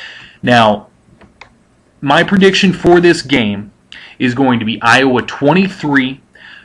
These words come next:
Michigan State seventeen. It's gonna be a nail-biter, but I think Iowa's defense stays consistent. Our special teams also help us out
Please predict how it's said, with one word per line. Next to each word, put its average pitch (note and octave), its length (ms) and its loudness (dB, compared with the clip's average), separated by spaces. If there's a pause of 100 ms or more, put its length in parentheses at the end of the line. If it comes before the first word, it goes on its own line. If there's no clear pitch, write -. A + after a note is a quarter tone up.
(120)
Michigan D#3+ 640 -2
State C#3 440 -2
seventeen. C3 920 -4 (340)
It's - 160 -12
gonna C3+ 160 2
be F3+ 140 2
a G3 60 4
nail-biter, C3 680 4
but A#2+ 560 0 (320)
I B2+ 160 2
think B2 440 -2
Iowa's A2+ 380 0
defense E3 520 -2
stays D3+ 320 0
consistent. B2+ 760 -4 (540)
Our A2+ 160 -2
special C#3 640 -2
teams A2 640 -2 (160)
also C#3+ 380 2
help B2+ 280 0
us A#2+ 200 -2
out A#2+ 340 0